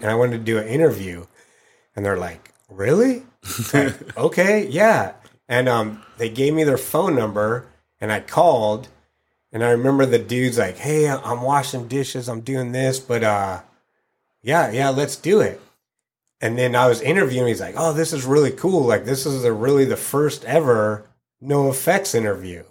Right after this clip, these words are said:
Speaker 2: Uh-huh.
Speaker 1: And I'd bought some, my mom had taken me to Radio Shack where you could, you put this little, like, suction cup on the phone
Speaker 2: Okay.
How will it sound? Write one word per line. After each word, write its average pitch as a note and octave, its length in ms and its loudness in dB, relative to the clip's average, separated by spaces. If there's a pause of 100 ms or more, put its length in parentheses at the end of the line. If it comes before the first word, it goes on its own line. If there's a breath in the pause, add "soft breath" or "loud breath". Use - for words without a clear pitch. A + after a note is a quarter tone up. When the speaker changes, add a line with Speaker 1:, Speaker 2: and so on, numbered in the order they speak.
(140)
Speaker 2:
Uh-huh. G2 280 0 (180)
Speaker 1:
And B2+ 100 0
I'd C3+ 220 2
bought C#3+ 240 4
some, D3 380 0
my A2+ 160 -2
mom A#2+ 320 0
had A#2+ 100 -2
taken B2 260 2
me A2+ 100 0
to G#2 100 0
Radio A2 400 0
Shack G#2+ 500 0
where G#2+ 80 -4
you G2+ 80 -6
could, F#2+ 280 -8 (640 soft breath)
you G#2 120 -8
put A#2 240 2
this A2 200 -2
little, G#2+ 560 2
like, G2 180 -4
suction A2+ 500 0
cup G#2+ 240 -2
on G#2 120 0
the F#2+ 80 -4
phone G2 640 0
Speaker 2:
Okay. A#2+ 300 0